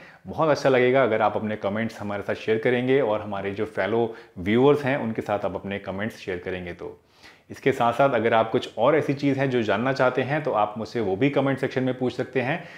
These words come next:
या फिर आप मुझे Instagram पर भी फॉलो कर सकते हैं। डॉक्टर सलीम for you मेरी Instagram आईडी है, वहाँ पर आप मुझे डायरेक्ट डीएम कर सकते हैं या फिर मुझे फॉलो भी कर सकते हैं।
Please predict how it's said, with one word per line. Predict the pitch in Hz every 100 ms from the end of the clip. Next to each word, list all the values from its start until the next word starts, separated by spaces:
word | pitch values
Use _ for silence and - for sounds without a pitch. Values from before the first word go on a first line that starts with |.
| - _
या | 98 131
फिर | 160 139
आप | 120
मुझे | 120 113 117
Instagram | 110 120 113 107
पर | 101
भी | 101 113
फॉलो | - 92 104
कर | 117
सकते | 110 110 120
हैं। | 113 156 156 - _
डॉक्टर | - 101 113
सलीम | - 110 120
for | 120 107
you | 104 107
मेरी | 98 98 110 98
Instagram | - 95 90 87
आईडी | 92 113
है, | 120
वहाँ | 151 104 101
पर | 107
आप | 92 92
मुझे | 95 127 151 - - _ -
डायरेक्ट | 98 117 104
डीएम | 95 101
कर | 113 123
सकते | 123 -
हैं | 131 156
या | 117
फिर | 92 165
मुझे | 214 139 107 120
फॉलो | - 107 92
भी | 90 113
कर | -
सकते | - - -
हैं। | 87